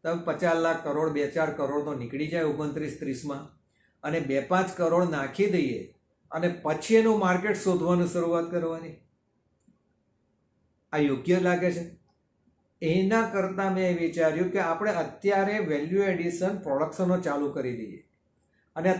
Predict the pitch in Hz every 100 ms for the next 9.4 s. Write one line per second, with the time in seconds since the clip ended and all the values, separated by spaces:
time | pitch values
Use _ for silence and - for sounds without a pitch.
0 | - 139 180 190 208 202 226 208 190 180
1 | 175 151 131 120 98 - _ _ _ _
2 | _ _ _ _ _ _ _ - 147 180
3 | 185 190 202 180 185 196 - 196 196 196
4 | 156 156 214 180 190 190 208 208 208 190
5 | 220 190 160 196 208 170 147 147 180 147
6 | 160 196 180 143 190 208 220 226 196 151
7 | 135 175 175 - 247 240 233 247 233 233
8 | 226 226 214 220 220 214 196 196 190 185
9 | 170 170 160 120